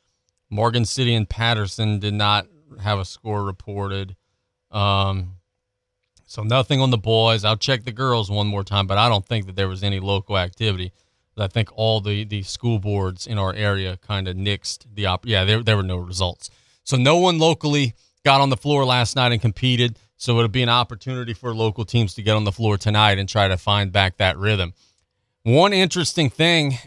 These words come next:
about our local basketball schedule and our local, you know, uh, our basketball rather as a whole in our area,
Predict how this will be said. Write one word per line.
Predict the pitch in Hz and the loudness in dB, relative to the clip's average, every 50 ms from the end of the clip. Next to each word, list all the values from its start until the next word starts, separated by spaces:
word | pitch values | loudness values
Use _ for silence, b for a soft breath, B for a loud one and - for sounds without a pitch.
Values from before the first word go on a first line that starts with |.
| _ - - | _ -4 -4
about | 143 107 139 135 143 151 147 | 0 4 6 6 6 8 6
our | 147 143 135 | 6 4 6
local | 131 131 135 131 - 147 120 | 4 4 2 2 0 0 0
basketball | 101 120 117 123 127 - - 135 113 113 117 113 104 | 2 4 4 4 2 0 -2 -2 0 2 2 2 2
schedule | - - - 127 123 127 110 113 110 101 95 - - _ _ _ _ _ _ _ _ _ _ _ _ - | 2 2 4 4 4 4 4 2 0 0 0 -4 -10 _ _ _ _ _ _ _ _ _ _ _ _ 2
and | 147 143 | 4 6
our | 135 131 127 | 6 6 6
local, | 127 131 135 127 - 139 131 123 117 110 123 131 127 | 6 4 4 2 0 0 2 2 0 -2 -6 -6 -2
you | 131 123 | 0 2
know, | 117 117 120 131 135 | 2 2 0 -2 -2
uh, | 123 117 113 113 135 | 0 0 0 2 2
our | 131 123 117 | 2 2 4
basketball | 98 123 123 131 120 - - 117 117 117 | 4 4 2 2 2 0 0 2 2 2
rather | 113 113 117 117 113 117 113 | 4 4 2 4 2 2 2
as | 110 107 98 | 2 2 0
a | 98 | -2
whole | - 117 117 113 110 | -2 0 0 0 0
in | 107 104 | 0 0
our | 104 95 90 | 0 -2 -2
area, | - 98 104 120 123 110 101 98 | -2 -2 0 0 0 0 -2 -2